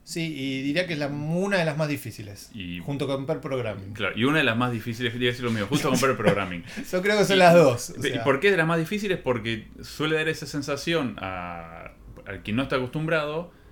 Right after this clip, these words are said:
Speaker 2: que es una pérdida de tiempo escribir código para testear otro código. Porque mu-, idealmente, o sea, iba a decir muchas veces, pero me parece que es casi siempre,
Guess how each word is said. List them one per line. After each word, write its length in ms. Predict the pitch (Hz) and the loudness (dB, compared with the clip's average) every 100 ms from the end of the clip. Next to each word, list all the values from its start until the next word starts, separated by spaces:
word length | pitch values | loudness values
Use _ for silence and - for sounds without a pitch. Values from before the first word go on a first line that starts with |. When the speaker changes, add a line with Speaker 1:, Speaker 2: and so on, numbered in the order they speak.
| - - | -20 -10
Speaker 2:
que 280 | - 101 - | -2 -2 -2
es 160 | - 117 | -8 -2
una 180 | 127 113 | -2 2
pérdida 260 | 123 120 | 2 2
de 80 | 107 | 0
tiempo 280 | 104 127 123 | 0 -2 -2
escribir 420 | - 107 110 104 - - - - | -6 -4 -4 -6 -12 -20 -20 -8
código 640 | - 135 131 127 135 170 - - - | -2 0 2 0 -2 -4 -12 -20 -14
para 180 | 92 87 | -10 -10
testear 240 | 95 110 | -6 -6
otro 180 | 101 98 | -4 -4
código. 320 | 95 90 85 | -6 -6 -6
Porque 180 | 85 101 | -4 -2
mu-, 160 | 131 147 - - - - - - - - - - - | -2 -4 -14 -20 -20 -20 -20 -20 -20 -20 -20 -20 -6
idealmente, 1000 | 117 110 156 180 180 160 135 147 175 170 | -2 2 2 2 0 0 0 -2 -2 -6
o 60 | - | -10
sea, 140 | 101 | -4
iba 80 | 101 | -2
a 40 | |
decir 240 | 101 113 101 | -2 -4 -4
muchas 360 | 101 117 120 | -2 -2 0
veces, 140 | 131 131 | 0 0
pero 120 | 95 | -6
me 60 | 90 | -6
parece 200 | 104 113 | -6 -6
que 40 | |
es 60 | 98 | -4
casi 240 | 117 113 | -4 -4
siempre, 580 | - 156 131 113 147 | -4 -2 0 -2 -4